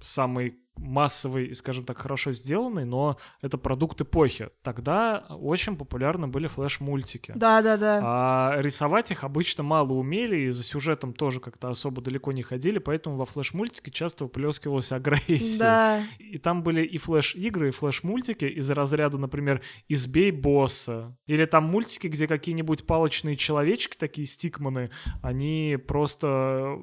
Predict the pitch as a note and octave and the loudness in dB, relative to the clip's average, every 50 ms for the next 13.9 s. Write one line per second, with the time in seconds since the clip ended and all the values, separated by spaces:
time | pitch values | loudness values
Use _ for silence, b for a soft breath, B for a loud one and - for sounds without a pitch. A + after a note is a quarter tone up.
0 | G#3 A3 A3 F#3+ D#3 - - - C#3+ C#3 C3 C3 D#3 E3+ G3 G3+ G3 - D#3+ C#3 | -14 -18 -14 -10 -6 -4 -4 0 0 0 0 0 0 2 2 2 2 0 -4 -4
1 | - - C#3 C3 C3+ C#3 D3 E3+ F3 E3 D#3+ D#3 D#3 D3 C#3+ C#3+ C#3+ C#3+ C#3+ C3+ | -4 -4 -4 -2 0 0 2 2 0 0 -2 -2 -2 -2 -2 -4 -2 -2 0 0
2 | C3+ B2 - B2+ C3 C3 D3+ E3+ D#3+ - - - - D#3 D3 C#3+ C#3 C3 - - | -2 -2 -2 -2 -2 -2 -2 0 -2 -2 -2 -2 -2 0 2 2 2 0 0 -2
3 | D3 C3+ C3 - - C#3 C#3 D3 D#3+ F3 F#3 F3 E3 E3 D#3 - - D3+ D#3+ F#3 | -4 -2 -2 -2 -2 0 4 6 6 8 8 8 8 8 8 8 6 6 8 10
4 | F#3+ C4+ C4+ C4+ B3+ C#4+ C#4+ C4+ A#3+ G#3 G3+ - C4 C4+ C#4 C#4+ D4 C#4+ C4 B3 | 10 10 10 12 12 12 12 10 10 4 4 8 10 12 12 12 10 8 8 8
5 | C4 C#4+ C#4 D4+ D4+ D4 C4+ B3+ A3 A3+ A3+ A3 G#3+ G#3 F3+ C#3+ - E3 F#3 A3 | 6 6 8 12 12 12 12 12 12 8 8 6 6 4 4 4 4 6 6 6
6 | G#3+ A3+ A#3 G#3 F#3 D#3+ - - F#3 F3 E3 D#3 C#3+ - D#3+ D#3+ F3+ E3+ E3 D#3+ | 8 8 6 6 4 0 0 2 2 2 2 2 2 2 2 4 4 4 4 4
7 | E3+ F3+ F3 - - - - C3+ C3 - - C3+ C3 - - - E3+ F#3+ A3 A3 | 4 2 2 0 -4 -6 -6 -8 -8 -6 -4 -4 -2 -2 0 0 -2 -2 -4 -6
8 | G#3+ - _ D3 C#3+ C3+ C3 - - D3 C#3 D3+ D#3 D3+ C#3 - D3 D3 D3+ D#3 | -10 -16 _ -10 -10 -8 -8 -8 -8 -8 -4 -4 -4 -4 -2 -4 -2 0 2 2
9 | D#3+ D#3 - - C3+ C3 C3+ C3 C#3 C#3 C#3 C3+ C3+ C3+ C3+ B2+ B2+ B2+ B2 B2 | 0 0 -4 -8 -8 -6 -2 0 0 2 2 0 0 -2 -2 -2 -2 -2 -2 -2
10 | A#2+ A#2+ b b b b b b _ - - C#3+ C#3 C#3 C#3 C#3 - B2+ B2 C3 | -4 -6 b b b b b b _ -8 -8 -2 -2 -2 -2 -2 -6 -10 -10 -8
11 | B2+ - - D3 C#3 - C3+ C3 B2+ - D3+ D3 C3+ - - C3+ B2 B2+ D3+ C#3+ | -8 -4 -4 -4 -4 -4 -6 -8 -6 -4 -2 -2 -2 -2 -4 -6 -6 -4 -4 -4
12 | - - - F3+ - _ - - - - - _ C#3 C3 B2+ C#3+ D3+ C#3 - - | -4 -6 -10 -18 -20 _ -6 -6 -6 -6 -6 _ -6 -4 2 2 2 2 2 -2
13 | - - C#3+ D3 D#3 F3+ G#3 G3+ - - - - _ _ _ _ - C3+ | -2 -2 0 2 2 2 2 0 -2 -4 -6 -10 _ _ _ _ -6 -4